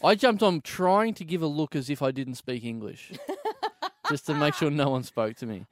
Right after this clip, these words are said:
Speaker 2: I, uh, ex-, and I also got that thing, like, I, I, so I got my dinner, I got a burger there, and
Speaker 1: Yep.
Speaker 2: then I went for a bit of a walk, which
Speaker 1: Yep.
Speaker 2: it's a terrible <laughs> area to go for a walk in.
Speaker 1: Yep.
Speaker 2: Um, and then I went back and I thought,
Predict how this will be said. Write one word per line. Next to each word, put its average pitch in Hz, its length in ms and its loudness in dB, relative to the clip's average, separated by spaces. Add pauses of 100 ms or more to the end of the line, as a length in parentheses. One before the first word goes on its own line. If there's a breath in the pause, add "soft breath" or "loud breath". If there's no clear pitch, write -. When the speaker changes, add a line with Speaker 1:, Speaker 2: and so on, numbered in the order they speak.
(100)
Speaker 2:
I, 277 280 0
uh, 233 300 0 (220)
ex-, - 240 -14
and 240 160 -4
I 262 100 -2
also 302 280 0
got 190 180 -2
that 170 160 -6
thing, 180 140 -8
like, 170 140 -6
I, 185 400 0
I, 180 460 -2
so 190 140 -4
I 196 100 2
got 196 140 -4
my 175 100 -4
dinner, 156 240 -8
I 156 100 -10
got 160 140 -8
a 147 60 -8
burger 151 340 -8
there, 139 280 -12 (100)
and 113 60 -10
Speaker 1:
Yep. 110 80 -2
Speaker 2:
then 175 60 -6
I 185 40 -2
went 208 180 -4
for 220 60 -10
a 190 40 -6
bit 180 100 -8
of 151 40 -10
a 156 60 -8
walk, 147 420 -10
which - 320 -10 (260)
Speaker 1:
Yep. 220 100 -4
Speaker 2:
it's 190 60 -2
a 175 40 -8
terrible 185 420 0
<laughs> - 180 -12
area 262 140 -8
to - 60 -14
go 160 100 -4
for 170 160 -10
a 156 60 -4
walk 147 280 -8
in. 135 220 -14
Speaker 1:
Yep. - 220 -10 (260 soft breath)
Speaker 2:
Um, 175 480 0
and 180 140 -4
then 196 80 -2
I 185 60 0
went 190 180 -4
back 170 200 -6
and 165 80 -6
I 165 60 -2
thought, 175 320 -4